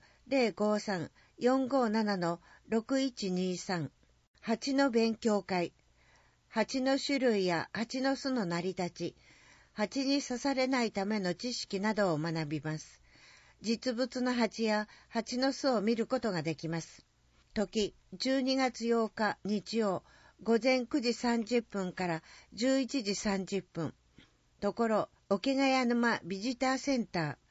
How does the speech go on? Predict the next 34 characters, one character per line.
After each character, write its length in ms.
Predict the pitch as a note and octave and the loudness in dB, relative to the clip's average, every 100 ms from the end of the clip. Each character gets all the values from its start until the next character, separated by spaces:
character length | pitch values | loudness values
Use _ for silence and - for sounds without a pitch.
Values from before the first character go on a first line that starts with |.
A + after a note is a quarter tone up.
| _ - | _ -4
対 240 | B3 B3 | 0 0
象、 380 | - A3+ D#4 - _ _ _ - | 0 2 2 -2 _ _ _ -6
一 120 | G3 - - | -6 -4 -4
般。 240 | A3 - - _ _ _ _ | -4 -4 -10 _ _ _ _
小 260 | - C4 C4+ | 0 2 4
学 260 | C#4 C#4 - | 2 0 -2
生 240 | A3 F#3 | 0 2
は 240 | F3+ F3+ - - - | 0 -2 -6 -14 -4
保 100 | A3 | 0
護 160 | C4 | 0
者 180 | C4 G#3 | 0 0
同 260 | F#3 F#3+ F#3 | 2 2 0
伴。 280 | F#3+ D#3 - _ - | -2 -4 -8 _ -4
未 320 | G3+ G#3+ B3+ | -2 0 2
就 140 | C4+ C4 | 2 2
学 320 | C4+ - B3 | 0 2 0
児 120 | G3+ | 2
の 220 | F#3+ E3+ - - | 0 0 -2 -18
参 320 | - A3+ A3+ | -4 -2 -2
加 200 | - A3+ | -2 -4
不 120 | - | -4
可。 220 | - E3 - _ - _ _ _ - | -6 -6 -6 _ -20 _ _ _ 2
定 200 | B3 B3 | 4 4
員、 300 | A#3 A3+ - _ - - | 4 0 -4 _ -20 -6
先 320 | - C#4 B3+ | 2 2 2
着 300 | C#4+ C4+ B3 | -2 0 2
二 180 | A3 A3+ | 2 2
十 240 | B3+ G#3+ | 2 2
人。 240 | D#3 D3+ - _ _ _ | 2 -2 -6 _ _ _
保 160 | G#3+ A3+ | -2 2
護 140 | C4+ | 2
者 160 | - F3 | 0 -6
含 260 | - G#3 | -4 -4
む。 160 | D#3 | -2